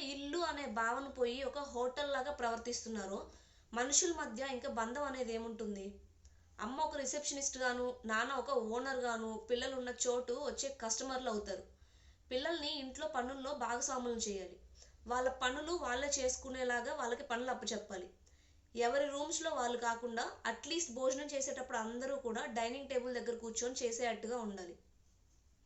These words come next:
చిన్న చిన్న ఇండోర్ ప్లాంట్స్ పెట్టి, వాటికి నీళ్లు పోయడము, వాటిని జాగ్రత్తగా చూసుకునే బాధ్యత కూడా వాళ్ళకే అప్పచెప్పాలి. ఇంటికి వాళ్ళకి మధ్య ఏదో ఒక అనుబంధం అనేది ఎప్పుడూ ఉండాలి. అలా కాకుండా ఇలా ఇంట్లోకి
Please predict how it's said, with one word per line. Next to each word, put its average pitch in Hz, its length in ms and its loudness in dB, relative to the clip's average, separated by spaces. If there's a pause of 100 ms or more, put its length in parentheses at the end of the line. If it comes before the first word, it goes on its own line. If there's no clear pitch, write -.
చిన్న 277 200 -2
చిన్న 285 280 0
ఇండోర్ 254 380 4 (420)
ప్లాంట్స్ 233 420 2
పెట్టి, 226 280 -2 (580)
వాటికి 269 300 2
నీళ్లు 262 260 -2
పోయడము, 226 460 4 (540)
వాటిని 269 420 2 (100)
జాగ్రత్తగా 262 480 4
చూసుకునే 277 400 -4
బాధ్యత 240 360 2
కూడా 254 180 0
వాళ్ళకే 233 360 2
అప్పచెప్పాలి. 202 640 -4 (680)
ఇంటికి 320 400 0
వాళ్ళకి 294 400 2
మధ్య 254 320 -2 (140)
ఏదో 277 220 -2
ఒక 302 180 -2
అనుబంధం 285 480 -2
అనేది 262 280 -2
ఎప్పుడూ 277 320 -4
ఉండాలి. 214 440 0 (560)
అలా 262 180 0
కాకుండా 302 520 0 (220)
ఇలా 285 180 -2
ఇంట్లోకి 285 520 -2